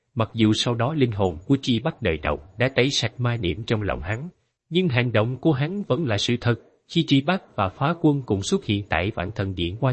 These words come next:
truyền tống trận, phá quân đã lao tới Tri Bắc ngay lập tức, và nếu Bất Nhã Trận không kịp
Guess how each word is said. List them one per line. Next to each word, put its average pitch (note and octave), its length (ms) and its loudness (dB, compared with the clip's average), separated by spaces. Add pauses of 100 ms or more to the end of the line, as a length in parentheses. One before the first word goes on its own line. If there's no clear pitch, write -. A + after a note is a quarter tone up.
truyền F2 200 -2
tống C3+ 200 -4
trận, E2+ 240 -2 (240)
phá D#3+ 220 2
quân C3+ 280 4
đã A#2 120 0
lao A#2+ 180 2
tới C#3 220 0
Tri B2 160 -2
Bắc D3 220 -4
ngay A#2+ 100 2
lập E2+ 240 -4
tức, G3+ 140 2 (440)
và F#2+ 120 -2
nếu A2 200 0
Bất F#3 240 0
Nhã F#2 180 0
Trận G2 260 -2
không D#3 240 -2
kịp G2 140 -2